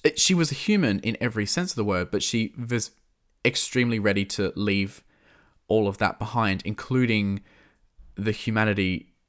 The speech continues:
uh, as part of that role. Donna, I think, because she is so emphasized by her attention to the littleness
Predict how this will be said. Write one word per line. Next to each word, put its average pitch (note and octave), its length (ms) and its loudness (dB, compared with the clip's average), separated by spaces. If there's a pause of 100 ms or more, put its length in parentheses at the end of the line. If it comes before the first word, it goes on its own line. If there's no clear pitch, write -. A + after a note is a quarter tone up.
(460)
uh, F#2+ 440 2 (440)
as G2+ 200 -2
part G#2 280 2
of F#2+ 100 -6
that G2 200 0
role. D#3+ 400 2 (840)
Donna, A3+ 540 6
I C3+ 80 2
think, - 420 0
because C3+ 380 -2 (100)
she A#2 300 0
is G#2+ 100 2
so - 180 2
emphasized G2 720 -2
by F#2+ 180 2
her G2 180 -4
attention G2 440 -6
to - 160 -10
the G2 100 0
littleness F#2+ 720 -4